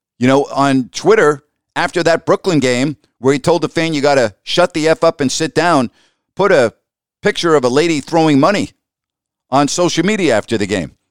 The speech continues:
You know, it's like a, it's a slap in our face. It's like the athletes don't respect and don't give a damn what the quote-unquote common folk has to go through just to go to a game. And they're being told to shut the F up and sit down. I, I, it's just,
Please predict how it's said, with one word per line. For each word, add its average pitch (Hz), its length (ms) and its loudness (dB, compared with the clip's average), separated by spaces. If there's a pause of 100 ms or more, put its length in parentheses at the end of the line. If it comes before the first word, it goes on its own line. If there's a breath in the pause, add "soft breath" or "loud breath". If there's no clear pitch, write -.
(120)
You 170 80 -4
know, 190 80 4
it's - 120 -4
like 175 180 0
a, 160 140 0
it's 147 140 -6
a 160 80 -2
slap 220 340 -2
in 185 80 0
our 170 120 2
face. - 500 -4 (240)
It's - 80 -16
like 180 120 0
the 170 140 -2
athletes 208 380 -4
don't 196 240 -2
respect 190 400 -4
and 156 100 -4
don't 170 200 2
give 190 140 0
a 202 60 2
damn 135 400 -2 (380 soft breath)
what 165 240 0
the 147 180 -4
quote-unquote 180 640 0
common 180 320 -2
folk 143 260 -2
has 151 200 -4
to 147 80 -6
go 147 180 2
through 123 380 -2 (460)
just 170 220 -4
to 156 60 -8
go 170 120 2
to 202 140 4
a 135 60 0
game. 101 280 -6 (300)
And 135 140 0
they're 175 140 0
being 165 220 -4
told 165 300 0
to 135 80 -4
shut - 280 -2
the 156 160 0
F 160 160 0
up 175 200 0
and 117 120 -4
sit - 240 -6
down. 170 340 -2 (960)
I, 160 120 -4
I, 165 200 -2
it's 170 220 -8
just, - 280 -6